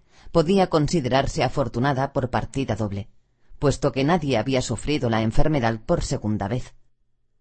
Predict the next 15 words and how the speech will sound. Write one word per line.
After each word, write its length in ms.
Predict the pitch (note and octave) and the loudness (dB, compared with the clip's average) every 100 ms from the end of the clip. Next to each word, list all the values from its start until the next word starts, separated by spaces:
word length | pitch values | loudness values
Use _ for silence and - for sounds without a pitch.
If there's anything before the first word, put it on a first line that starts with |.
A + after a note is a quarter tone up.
| _ _ _ _ _ _ _ | _ _ _ _ _ _ _
En 200 | - D3 | 0 0
cuanto 340 | C3+ D3 C#3 C#3+ | 2 2 2 2
hubo 380 | E3 D#3 D3 | 2 2 0
comido, 380 | C3 C3+ E3+ E3 | 0 0 2 0
se 180 | D#3+ C#3+ | -2 -4
sintió 480 | - B2 A2 B2 A#2 | -2 -2 -2 0 0
mejor. 340 | G2+ - - - - _ _ _ _ _ _ _ _ - | -2 -6 -12 -16 -20 _ _ _ _ _ _ _ _ -20
Se 220 | - - D3+ | -2 0 2
percató 460 | D#3+ D#3+ D#3+ G#3+ | 2 2 0 -2
que 100 | - | 0
tenía 440 | D#3+ C#3 D#3 C#3+ B2+ | 0 0 2 0 0
que 160 | B2+ | -2
reconstruir 880 | A#2 C#3+ B2 A#2 - A2 C3+ C3 B2+ | 0 0 0 -2 -4 -4 0 0 -2
su 160 | - A#2+ | -6 -6
vida. 300 | C#3 G2+ | -8 -8